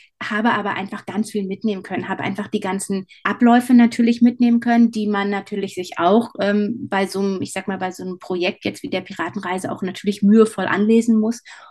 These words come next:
Und gleichzeitig habe ich natürlich, ich sag mal, die geballte Kompetenz um mich herum gehabt,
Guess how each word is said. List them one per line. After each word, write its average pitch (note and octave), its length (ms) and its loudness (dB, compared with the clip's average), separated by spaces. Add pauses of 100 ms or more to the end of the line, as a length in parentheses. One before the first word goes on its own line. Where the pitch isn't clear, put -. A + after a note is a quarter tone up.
Und G3 260 -6
gleichzeitig G3+ 720 -4
habe G#3 140 -6
ich G3+ 100 -6
natürlich, G3 480 -6 (200)
ich - 160 0
sag G3+ 160 -2
mal, G#3 140 6
die G3+ 140 0
geballte G#3 640 2 (200)
Kompetenz A3 680 4
um G#3 160 0
mich G#3 180 -2
herum A3 340 4
gehabt, G3 420 -6